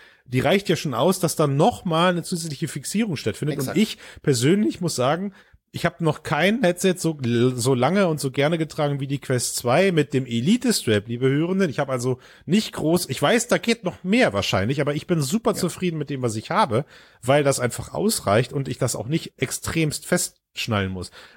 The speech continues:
Speaker 1: Und das, was du gerade beschreibst, Ben, macht mich deswegen betroffen. Ich hab eine Pico G zwei oder eine Pico Neo drei hier liegen.
Speaker 2: Ja.
Speaker 1: Und ich hab immer, immer, immer Probleme nach zehn Minuten, zehn Minuten,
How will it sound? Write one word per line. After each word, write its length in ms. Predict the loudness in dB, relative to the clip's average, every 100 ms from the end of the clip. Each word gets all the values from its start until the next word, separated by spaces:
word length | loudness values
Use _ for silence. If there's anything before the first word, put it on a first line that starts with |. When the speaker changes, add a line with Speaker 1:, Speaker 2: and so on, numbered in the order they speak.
| -4
Speaker 1:
Und 100 | 0
das, 140 | 0
was 140 | -2
du 100 | -2
gerade 160 | 0 0
beschreibst, 480 | 0 -2 -2 -2 -2
Ben, 160 | 0
macht 160 | 0 -4
mich 140 | -6
deswegen 340 | -4 -2 -4 -4
betroffen. 480 | -6 -6 -6 -6 -8 _
Ich 140 | -4 -2
hab 120 | 0
eine 180 | 0 -2
Pico 640 | -2 -4 2 2 2 -4 _ _ _ _
G 240 | -2 2 2
zwei 540 | 0 -6 0 2 4
oder 100 | 2
eine 140 | 2 2
Pico 340 | -2 0 0
Neo 320 | 2 2 2
drei 380 | 0 0 2 2
hier 180 | 2 -2
liegen. 320 | -6 -12 -14 _ _
Speaker 2:
Ja. 80 | -20 _ _ _ _ _ -20 -20 _ _ _ _ _
Speaker 1:
Und 120 | -2
ich 80 | 0
hab 140 | 0 -2 _ 0
immer, 560 | 0 2 0 -2 -6 _
immer, 460 | -4 0 0 0 -2
immer 300 | -4 -2 -2
Probleme 540 | -2 0 2 4 2
nach 280 | 2 0 0
zehn 300 | 0 2 2
Minuten, 420 | 4 2 0 -6 -8
zehn 360 | 0 2 2
Minuten, 480 | 2 2 0 -4 -10